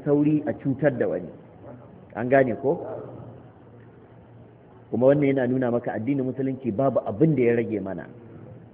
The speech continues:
Ba abin da ya rage mana. Hatta tafiyar shugaba a cikin turmutsutsu an nuna ga yadda ta kasance. Turmutsutsu irin na aikin hajji.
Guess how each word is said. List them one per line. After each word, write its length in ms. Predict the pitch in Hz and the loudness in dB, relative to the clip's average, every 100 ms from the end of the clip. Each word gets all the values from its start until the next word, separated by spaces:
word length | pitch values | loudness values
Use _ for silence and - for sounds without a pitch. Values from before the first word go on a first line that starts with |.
| - | -16
Ba 240 | 98 143 - | -6 -4 -4
abin 260 | - 170 170 | -8 -4 -2
da 80 | 123 | 0
ya 80 | 120 | 0
rage 240 | 117 101 | -2 -4
mana. 160 | 98 92 | -6 -6
Hatta 380 | 123 120 160 165 | -6 -4 -2 0
tafiyar 400 | 160 156 151 131 | 0 0 0 0
shugaba 460 | 127 117 120 143 | -2 -2 2 0
a 60 | 120 | 0
cikin 280 | 117 147 139 | -4 -2 -2
turmutsutsu 640 | 139 117 123 131 123 127 113 - - - - - - - - - - - | 0 2 2 2 0 -2 -4 -10 -18 -18 -18 -20 -20 -20 -20 -20 -20 -8
an 180 | 131 139 | -4 -2
nuna 200 | 143 120 | 0 0
ga 100 | 113 | 2
yadda 280 | 131 131 113 - - | 2 2 -2 -4 -8
ta 100 | 123 | -6
kasance. 460 | 123 113 90 - 73 - - - - - - - | -4 -6 -8 -10 -16 -16 -20 -20 -20 -20 -20 -4
Turmutsutsu 600 | 123 123 156 156 160 160 | 0 2 2 0 0 2
irin 260 | 175 156 127 | 4 4 2
na 80 | 139 | 0
aikin 360 | 160 160 156 117 | 2 4 2 0
hajji. 340 | 123 135 104 | 0 0 -2